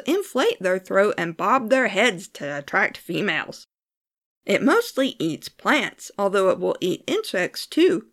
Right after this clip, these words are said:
and it lives in the Canary Islands. It's not the most exciting lizard to look at,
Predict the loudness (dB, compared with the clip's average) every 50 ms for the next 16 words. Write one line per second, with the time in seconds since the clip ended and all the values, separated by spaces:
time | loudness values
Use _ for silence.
0 | _ _ -4 -2 2 2 2 2 2 2 2 2 0 -2 -2 -2 -2 -4 -4 -6
1 | -6 -4 -4 -4 -4 -6 -6 -4 0 0 2 2 2 -2 -4 -4 -8 -10 -14 -16
2 | -20 _ _ _ _ _ _ _ -6 -6 -6 -4 0 0 0 0 0 0 0 2
3 | 2 0 0 0 -4 -6 -6 -6 -8 -6 -4 -2 -2 0 -2 -2 -2 0 -2 -2
4 | 0 0 0 -2 0 -2 -2 0 0 0 0 2 0 0 0